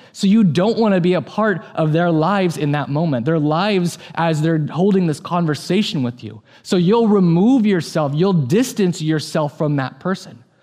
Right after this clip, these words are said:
The same thing happens when we complain. It's like we have spiritual bad breath, and people are like, "You know what? I don't want to be around you if all you're ever gonna do is complain." Yeah, maybe we had a great friendship, or maybe there was a great relationship that was about to form here,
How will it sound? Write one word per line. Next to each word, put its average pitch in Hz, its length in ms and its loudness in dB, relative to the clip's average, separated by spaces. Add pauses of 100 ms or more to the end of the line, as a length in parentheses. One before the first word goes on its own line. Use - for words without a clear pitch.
(200)
The 175 100 0
same 233 260 2
thing 240 120 2
happens 196 460 0
when 160 120 2
we 185 100 2
complain. 196 500 0
It's 143 140 -6
like 196 140 0
we 190 240 2
have 202 180 0
spiritual 208 540 -2
bad 165 280 -2
breath, 196 300 -2
and 165 100 -4
people 190 180 -2
are 190 40 0
like, 175 180 0
"You 185 60 0
know 180 160 0
what? 262 300 -2 (340)
I 180 140 0
don't 269 160 2
want 208 100 4
to 180 60 2
be 175 140 2
around 185 440 0
you 156 60 0
if 123 100 -4
all 196 180 0
you're 233 120 2
ever 185 220 0
gonna 185 200 2
do 160 220 0
is 196 100 -2
complain." 139 640 -6 (600)
Yeah, 220 220 2
maybe 214 400 4
we 185 160 2
had 175 160 0
a 180 60 2
great 160 260 -2
friendship, 233 600 0 (100)
or 165 100 2
maybe 190 300 4
there 196 140 4
was 185 100 2
a 165 60 0
great 170 240 0
relationship 196 720 2
that 190 140 -4
was 160 140 -2
about 175 300 0
to 165 60 -2
form 185 340 0
here, 262 260 0